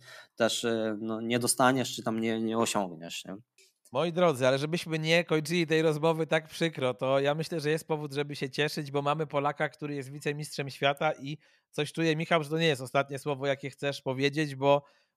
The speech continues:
Speaker 2: pewnie kiedyś na te Hawaje się nie udało pojechać. Zakładam, że to pewnie jest też dla ciebie spory wydatek, ale po pierwsze, jak ktoś nas słucha i chciałby pomóc, to zachęcamy, żeby tutaj z Michałem współpracować, a po drugie, myślę, że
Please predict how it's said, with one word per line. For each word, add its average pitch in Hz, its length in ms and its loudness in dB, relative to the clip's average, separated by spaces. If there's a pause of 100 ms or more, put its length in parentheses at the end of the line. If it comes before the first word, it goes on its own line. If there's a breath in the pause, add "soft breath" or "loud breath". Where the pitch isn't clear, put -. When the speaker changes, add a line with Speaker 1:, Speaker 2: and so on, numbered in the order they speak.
Speaker 2:
pewnie 143 320 0
kiedyś 143 280 0
na 151 100 0
te 143 100 -2
Hawaje 147 400 4
się 151 120 -4
nie 143 140 -2
udało 139 340 6
pojechać. 151 500 0
Zakładam, 143 440 0
że 135 80 -4
to 139 140 -4
pewnie 143 260 -6
jest 139 120 -4
też 135 140 -6
dla 135 140 -2
ciebie 139 240 -4
spory 143 340 0
wydatek, 139 560 2
ale 143 280 4 (400 soft breath)
po 139 40 -4
pierwsze, 160 380 2
jak 139 140 2
ktoś 143 200 -10
nas 139 200 -8
słucha 147 300 -4
i 139 60 -4
chciałby 143 340 0
pomóc, 143 360 0
to 135 100 -8
zachęcamy, 139 680 2 (420 soft breath)
żeby 127 460 0
tutaj 135 300 -2
z 127 60 -12
Michałem 135 360 -2
współpracować, 139 720 0
a 156 60 0
po 143 120 -6
drugie, 147 300 -4
myślę, 143 300 -6
że 143 200 -2